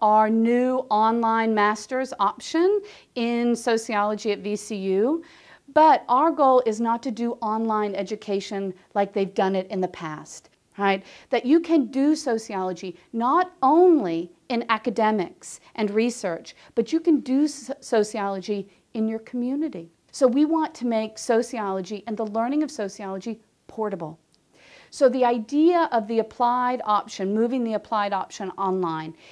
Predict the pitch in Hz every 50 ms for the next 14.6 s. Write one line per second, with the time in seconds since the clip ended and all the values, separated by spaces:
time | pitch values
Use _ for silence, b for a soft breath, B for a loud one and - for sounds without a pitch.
0 | B B B - 262 240 214 220 233 233 233 240 240 269 320 311 226 180 - -
1 | - b b b b - 247 240 - - - - 277 269 269 269 269 269 262 240
2 | 220 214 214 214 214 214 208 208 b b b b - - 240 247 240 247 240 -
3 | - - - 233 220 208 185 208 196 196 196 190 - - b b b b - -
4 | 233 202 185 180 175 175 175 175 - _ _ _ _ _ _ - 214 214 - -
5 | - - 277 262 214 175 170 180 196 - - - - - b b b b b b
6 | - 220 208 202 190 190 - _ _ _ _ _ _ _ _ _ _ _ - 220
7 | 233 233 226 226 202 - - - 233 233 226 220 190 214 202 - - 175 160 -
8 | - - - - - - _ _ _ _ _ _ _ _ _ _ - 196 196 196
9 | - b b b b b - 233 233 240 240 - 277 277 277 254 - 240 - -
10 | - 226 190 - - 226 208 196 196 190 - _ - 269 262 269 285 285 285 285
11 | 285 269 - 226 190 220 214 214 220 214 208 208 196 - - - - 220 208 202
12 | 202 - 208 185 185 185 185 175 180 190 160 165 180 165 - - - - - 262
13 | 269 277 277 262 269 B B B B B 262 240 240 233 220 233 233 233 233 220
14 | 214 - - - - 226 214 220 202 - -